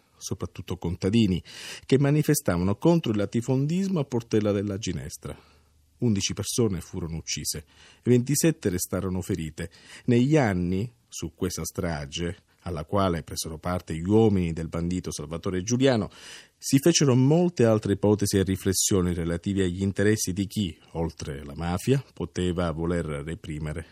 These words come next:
le rivolte. La situazione di Rizzotto divenne sempre più difficile, peggiorata anche dal cattivo rapporto con Liggio. Il sindacalista lo aveva umiliato pubblicamente, sollevandolo durante una rissa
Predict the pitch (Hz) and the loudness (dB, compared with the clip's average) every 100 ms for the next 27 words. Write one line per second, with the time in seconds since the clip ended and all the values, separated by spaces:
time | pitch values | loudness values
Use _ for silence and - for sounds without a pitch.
0 | _ 98 101 101 71 65 - 65 64 _ | _ -4 -2 -2 -4 -8 -16 -18 -18 _
1 | _ _ _ _ _ _ - 113 104 - | _ _ _ _ _ _ -2 0 0 -4
2 | - - 101 90 78 - - - - - | -4 0 0 0 -4 -14 -20 -20 -14 -2
3 | 95 90 - 127 120 87 87 90 87 120 | -2 0 2 0 2 -2 0 0 2 4
4 | 107 87 76 69 73 - 67 - 69 - | 2 0 -6 -10 -12 -12 -12 -10 -12 -16
5 | - - - - 110 117 131 139 135 110 | -20 -20 -8 0 0 4 4 2 2 4
6 | 123 117 95 95 - 101 - 262 127 92 | 4 2 -2 -2 -2 -6 -4 -2 0 0
7 | 85 - 113 - 98 92 90 110 90 - | -2 2 2 2 -4 -2 0 0 0 -4
8 | 76 - _ _ _ - 107 101 95 90 | -8 -8 _ _ _ -6 -2 0 0 0
9 | 107 104 80 82 104 120 104 92 101 117 | 0 -2 -4 -2 2 2 2 -2 0 0
10 | 160 113 - 87 95 107 98 76 73 - | -2 -4 -6 -8 -4 -2 -2 -4 -8 -10
11 | 101 - - 110 117 104 87 80 80 87 | -10 -6 -2 2 2 2 0 -2 -4 -2
12 | 107 101 - 90 85 90 110 104 - 73 | 0 -2 -2 -2 -2 -2 -2 -2 -4 -8
13 | 78 | -10